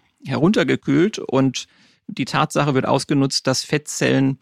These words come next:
empfindlicher reagieren auf Kälte als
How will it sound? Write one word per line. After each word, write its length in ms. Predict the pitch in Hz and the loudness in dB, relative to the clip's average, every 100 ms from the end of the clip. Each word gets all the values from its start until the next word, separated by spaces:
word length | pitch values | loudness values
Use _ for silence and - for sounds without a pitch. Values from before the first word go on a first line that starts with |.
| _ _ _ _ | _ _ _ _
empfindlicher 960 | - 123 - 147 156 - 120 139 120 120 | -6 -6 -4 -2 -2 0 -2 0 -2 0
reagieren 720 | 123 117 135 143 175 233 220 _ _ _ _ _ _ - | 0 0 0 4 4 4 0 _ _ _ _ _ _ -4
auf 240 | 123 123 | -2 -2
Kälte 500 | - 139 139 180 180 123 | 0 0 2 2 2 0
als 260 | 123 - | 0 -4